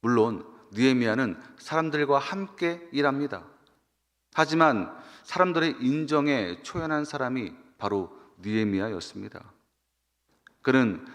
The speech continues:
사람들의 칭찬에 일희일비하는 그런 사람이 아닌 오직 하나님 앞에서 바르게 서길 원하는 사람이었습니다. 그래서 사람들이 싫어해도 다시 개혁합니다. 다시 권면하고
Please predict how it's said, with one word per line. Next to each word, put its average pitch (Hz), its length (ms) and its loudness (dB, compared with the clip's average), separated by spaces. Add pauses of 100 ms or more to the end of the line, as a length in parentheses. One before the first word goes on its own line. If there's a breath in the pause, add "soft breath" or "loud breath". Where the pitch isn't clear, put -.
(100)
사람들의 147 540 2
칭찬에 156 760 -4
일희일비하는 147 1080 -2 (160)
그런 139 240 4
사람이 131 400 2
아닌 104 420 -2 (200 loud breath)
오직 135 380 2 (280 loud breath)
하나님 180 480 2
앞에서 113 580 -2 (200 loud breath)
바르게 147 460 4
서길 175 480 0
원하는 139 500 4
사람이었습니다. 123 800 -6 (1120)
그래서 110 640 -2 (280)
사람들이 139 580 -2
싫어해도 156 720 -4 (200 loud breath)
다시 131 440 -2
개혁합니다. 117 680 -8 (1040)
다시 110 360 -2
권면하고 131 800 2